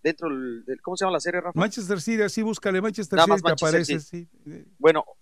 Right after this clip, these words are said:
Speaker 1: hablando de esto, de fútbol internacional, hoy el Real Madrid sabemos que con el Valencia, que para mí Valencia le puede ganar, la última vez empataron, y, y, y el Real Madrid va con muchas ausencias. Eh,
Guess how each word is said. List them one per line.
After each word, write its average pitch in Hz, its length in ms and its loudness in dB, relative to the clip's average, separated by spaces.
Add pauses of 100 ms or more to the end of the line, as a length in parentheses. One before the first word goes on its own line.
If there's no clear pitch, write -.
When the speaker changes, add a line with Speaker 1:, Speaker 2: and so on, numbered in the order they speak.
(140)
Speaker 1:
hablando 185 440 8
de 175 120 4
esto, 190 180 0
de 160 80 8
fútbol 170 220 -2
internacional, 156 480 0
hoy 151 120 2
el 139 80 0
Real 131 140 -2
Madrid 135 180 -4
sabemos 135 280 -10
que 131 80 -20
con 135 160 -10
el 131 60 -10
Valencia, 135 360 -2
que 135 120 -14
para 123 220 -4
mí 147 220 -6
Valencia 135 400 -2
le 117 100 -12
puede 127 220 -2
ganar, 120 300 -4
la 143 80 -4
última 131 260 -10
vez 135 140 -6
empataron, 131 500 -8 (560)
y, 113 640 -8 (100)
y, 123 480 -14
y 113 120 -10
el 131 80 -2
Real 147 160 2
Madrid 139 260 -2
va 139 80 2
con 131 200 -8
muchas 139 320 -8
ausencias. 165 520 -2 (400)
Eh, 156 160 4